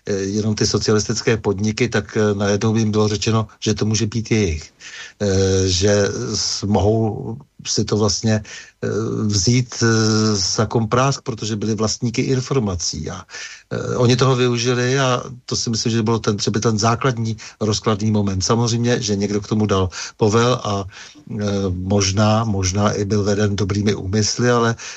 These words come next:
ta, ten další vývoj ukázal, že najednou se přece jenom někdo alespoň zepřel a bylo to Rusko,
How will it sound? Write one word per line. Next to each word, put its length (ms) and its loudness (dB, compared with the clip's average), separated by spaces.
ta, 260 2
ten 160 -4
další 340 0
vývoj 360 2
ukázal, 760 2
že 420 2
najednou 320 0
se 120 0
přece 280 -2
jenom 160 2
někdo 200 2
alespoň 380 2
zepřel 440 2
a 60 2
bylo 180 2
to 140 2
Rusko, 500 0